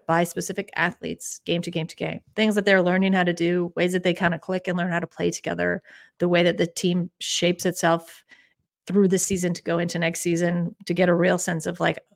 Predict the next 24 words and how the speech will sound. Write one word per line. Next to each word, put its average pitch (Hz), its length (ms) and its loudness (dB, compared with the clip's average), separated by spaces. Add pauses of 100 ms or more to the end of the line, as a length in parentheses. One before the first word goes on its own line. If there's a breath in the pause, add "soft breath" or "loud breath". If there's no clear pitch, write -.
(100)
who 202 200 2
this 185 160 2
team 185 180 0
actually - 340 -6
is. 180 300 2
This 175 120 -4
is 170 120 -6
a 175 60 -4
rebuild 185 360 -4
now. 180 240 0
It's 147 160 -4
Scotty's 170 400 0
team. 170 300 -2 (320 soft breath)
How 175 160 4
does 180 100 4
that 175 160 4
actually 170 300 0
look? - 400 -10
How 170 180 4
does 180 140 2
that 165 160 2
basketball 160 380 -4
team 170 260 -6
play? - 360 -10